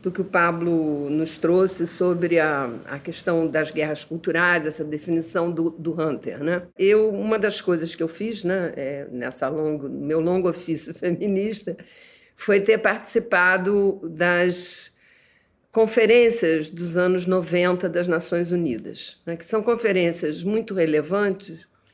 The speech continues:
não só pro feminismo, né, porque entre elas está a famosa Conferência de Pequim, de mil novecentos e noventa e cinco, mas porque essas conferências se deram, a gente tem que lembrar, num momento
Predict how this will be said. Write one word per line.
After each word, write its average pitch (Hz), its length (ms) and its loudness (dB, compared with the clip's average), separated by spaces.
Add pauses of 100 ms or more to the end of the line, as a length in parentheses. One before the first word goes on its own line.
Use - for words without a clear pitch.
não 254 180 4
só 226 280 2
pro 180 160 -4
feminismo, 170 640 0
né, 170 240 -4 (160)
porque 170 320 -4
entre 170 340 2
elas 165 400 4
está 156 280 -2
a 160 40 0
famosa 151 460 -2
Conferência 156 440 -6
de 151 120 -14
Pequim, 165 580 -2
de - 140 -8
mil 156 100 -2
novecentos 139 380 -4
e - 20 -10
noventa 160 320 -2
e 202 80 2
cinco, 220 480 -4 (320)
mas 277 380 4
porque 285 240 -2
essas 262 260 2
conferências 240 540 4
se 220 100 -10
deram, 196 320 4
a 214 40 0
gente 208 280 -2
tem 220 140 2
que 220 100 -6
lembrar, 202 340 4
num 202 240 2
momento 226 760 0